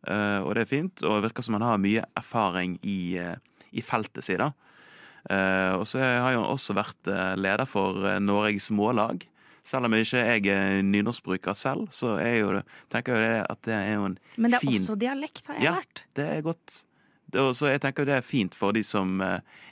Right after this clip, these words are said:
Speaker 1: er nynorskbrukere, da, at de har en, eh, en de kan stole på, holdt jeg på å si, eh, i den, eh, i den, eh, posisjonen. Så jeg er egentlig positiv, eh, men jeg er jo sånn, jeg er jo lik-, likevel litt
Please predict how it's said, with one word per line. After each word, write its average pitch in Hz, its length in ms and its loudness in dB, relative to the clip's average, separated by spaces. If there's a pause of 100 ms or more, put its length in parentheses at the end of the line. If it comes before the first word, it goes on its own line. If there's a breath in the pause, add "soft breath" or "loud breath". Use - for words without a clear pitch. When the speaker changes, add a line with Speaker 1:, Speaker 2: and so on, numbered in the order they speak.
Speaker 1:
er 87 420 -4
nynorskbrukere, 98 920 -6
da, 131 80 -4 (160)
at - 280 -12
de 101 140 -2
har 98 220 -6
en, 92 280 -6
eh, - 160 -10 (320 loud breath)
en 107 120 0
de 98 80 -2
kan 95 100 -4
stole 98 240 0
på, 85 160 -4 (100)
holdt - 140 -10
jeg - 60 -8
på 101 40 -2
å 95 60 -2
si, 92 160 -4 (480 soft breath)
eh, - 380 -8
i 107 100 4
den, 95 320 0
eh, 98 480 -4 (680 soft breath)
i 107 100 2
den, 98 300 2
eh, 90 180 0
posisjonen. 98 500 -2 (260 soft breath)
Så - 140 -2 (120)
jeg 143 80 -4
er 160 320 4
egentlig 151 460 2
positiv, 147 640 0
eh, 135 800 2
men 131 240 2
jeg 131 160 0
er 139 180 4
jo 101 80 4
sånn, 117 300 2 (260 loud breath)
jeg 135 80 4
er 139 80 6
jo 113 100 4
lik-, - 280 -8
likevel 123 320 2
litt 123 200 -4